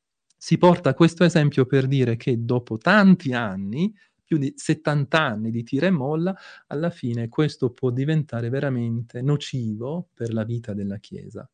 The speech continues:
E quindi per evitare queste lungaggini, eh, inutili, è bene, sarebbe meglio quindi evitare, eh, evitare un pronunciamento circa la soprannaturalità e quindi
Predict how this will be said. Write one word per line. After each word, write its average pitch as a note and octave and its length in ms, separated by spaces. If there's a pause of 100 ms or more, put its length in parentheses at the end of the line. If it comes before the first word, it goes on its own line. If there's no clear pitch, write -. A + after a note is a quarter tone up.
E D3+ 120
quindi D3+ 260
per C3+ 140
evitare C#3 480
queste B2+ 880
lungaggini, B2 960 (400)
eh, A#2 340
inutili, D3 800 (960)
è G3 140
bene, G3 480
sarebbe F#3 380
meglio D3+ 720
quindi A#2+ 460
evitare, B2+ 840 (580)
eh, B2 320 (360)
evitare C3 420
un C#3+ 140
pronunciamento C3+ 840
circa B2+ 320
la A2+ 100
soprannaturalità A2 960
e F#3 140
quindi D3+ 440